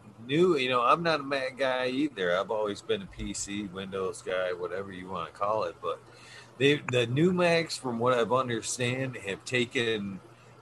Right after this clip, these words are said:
like, the phone technology, 'cause your phone's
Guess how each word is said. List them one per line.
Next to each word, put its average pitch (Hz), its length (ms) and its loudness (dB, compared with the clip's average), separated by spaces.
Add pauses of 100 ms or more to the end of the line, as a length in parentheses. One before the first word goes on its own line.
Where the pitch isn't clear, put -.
(140)
like, 117 380 0
the 92 140 -4
phone 147 440 2
technology, 135 960 -2 (460)
'cause 127 200 2
your 117 140 0
phone's 233 520 2